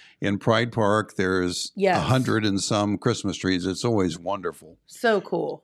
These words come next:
Speaker 1: So now it's gonna be one event. So what's gonna happen, and this will take place on Saturday, November twenty-fifth,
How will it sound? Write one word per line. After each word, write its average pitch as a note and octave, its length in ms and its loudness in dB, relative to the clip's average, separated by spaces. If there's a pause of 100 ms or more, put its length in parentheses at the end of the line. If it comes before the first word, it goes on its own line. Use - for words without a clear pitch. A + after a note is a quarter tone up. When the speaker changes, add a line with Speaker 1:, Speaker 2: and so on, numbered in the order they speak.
Speaker 1:
So C#3 280 4
now D#3 260 4
it's D3+ 100 0
gonna C#3+ 200 0
be A#2+ 320 2
one A2 360 0
event. G#2 480 0 (200)
So G#2+ 340 2
what's B2+ 220 2
gonna D#3+ 240 4
happen, C3+ 420 4
and A#2+ 120 0
this A#2 180 2
will F3+ 100 2
take E3 260 2
place D3 380 2
on A#2+ 380 0 (180)
Saturday, B2+ 720 4
November A#2 480 2
twenty-fifth, A#2 880 -2